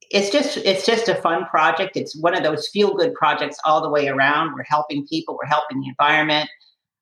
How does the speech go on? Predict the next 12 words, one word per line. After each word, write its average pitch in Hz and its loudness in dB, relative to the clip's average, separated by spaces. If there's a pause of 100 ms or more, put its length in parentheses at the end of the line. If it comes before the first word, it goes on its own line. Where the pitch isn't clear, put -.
(160)
Um, 139 0
our 143 0
gleaners 151 2
are, 131 0
uh, 131 0 (1200)
very 175 2
passionate 160 2
about 151 2
what 156 0
they 147 -4
do. 175 -2
They're - -4